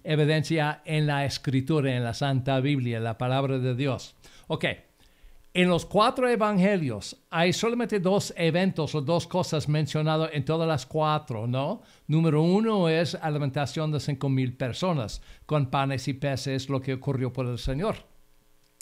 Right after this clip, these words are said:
Pero s-, segundamente es la historia de Juan, Juan Bautista, ¿no? Que predicó en Mateo, dice, "Yo, a la verdad, os bautizo en agua para arrepentimiento.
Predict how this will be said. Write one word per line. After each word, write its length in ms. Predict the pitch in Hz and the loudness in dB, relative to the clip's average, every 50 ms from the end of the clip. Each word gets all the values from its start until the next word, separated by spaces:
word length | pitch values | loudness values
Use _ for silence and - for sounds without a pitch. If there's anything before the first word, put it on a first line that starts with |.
| - _ - - _ | -20 _ -20 -8 _
Pero 320 | - 156 151 147 131 135 - - - _ | 0 0 2 0 0 -2 -6 -16 -20 _
s-, 220 | - - - - - _ _ _ _ _ - - - - - | -20 -18 -18 -18 -20 _ _ _ _ _ -10 -8 -8 -10 -14
segundamente 920 | - - - 180 180 208 254 302 302 285 262 233 208 180 - 202 185 175 170 | -8 -4 -2 0 2 2 2 2 2 2 2 2 0 0 0 0 2 2 2
es 160 | 175 170 190 - 175 | 0 0 -4 -4 -4
la 240 | 160 151 151 147 | -2 0 2 2
historia 600 | 147 143 135 - - - 214 220 220 190 160 139 | 2 0 0 -2 -2 0 2 2 2 2 2 0
de 60 | 127 123 | 0 0
Juan, 500 | 120 113 147 151 143 127 113 104 98 98 | 0 0 0 0 0 -2 -2 -4 -6 -6
Juan 360 | - - 143 139 147 147 139 | -4 -4 -2 0 0 0 0
Bautista, 760 | 123 135 131 135 - - 202 185 156 - - - - 110 104 | 2 0 0 0 -2 -2 0 0 0 -2 -4 -8 -10 -8 -8
¿no? 340 | 110 120 131 151 269 277 - - - - - - _ | -6 -4 -4 -4 -6 -8 -12 -20 -20 -20 -20 -16 _
Que 160 | - 156 147 | -2 -2 -2
predicó 800 | 143 147 156 147 160 160 160 139 147 151 - - - 208 185 160 | 0 0 -2 0 0 0 0 0 0 -2 -2 0 2 2 4 4
en 120 | 151 143 143 | 4 2 0
Mateo, 680 | 143 143 143 143 135 - 185 170 170 175 202 247 247 - - - _ _ | 0 0 -2 -2 -2 -2 -2 0 2 2 0 0 -4 -6 -10 -16 _ _
dice, 480 | - 170 156 - 185 165 156 156 151 139 123 117 110 - - - - | -2 -2 0 2 2 0 0 0 -2 -4 -6 -6 -6 -8 -12 -12 -4
"Yo, 760 | - 165 135 123 131 165 170 165 156 165 214 254 208 190 - _ _ | -2 0 2 2 4 4 4 4 4 2 2 0 -2 -8 -16 _ _
a 120 | - 156 151 | -2 0 0
la 80 | 151 | 2
verdad, 640 | 151 156 160 151 139 143 156 156 160 175 196 202 - - - _ _ - | 2 2 2 2 2 2 2 2 2 2 0 -4 -8 -14 -20 _ _ -4
os 260 | 170 160 135 - - | -2 -2 -2 0 2
bautizo 840 | 143 170 175 175 170 - 180 208 208 - - - 214 214 226 - - | 2 4 4 2 2 0 -2 -2 -2 -2 -2 -2 -2 -2 -4 -6 -6
en 200 | - 170 165 156 | -4 -4 -2 0
agua 320 | 160 175 185 160 147 139 - | 2 2 2 2 0 0 0
para 240 | 147 147 147 147 143 | 0 0 0 0 0
arrepentimiento. 1300 | 143 127 139 131 - - 143 139 131 131 160 156 185 214 240 240 214 185 151 - - 123 98 85 80 - | 0 0 -2 -2 0 0 0 0 0 0 0 0 0 2 2 2 2 2 2 0 -2 -6 -6 -8 -10 -16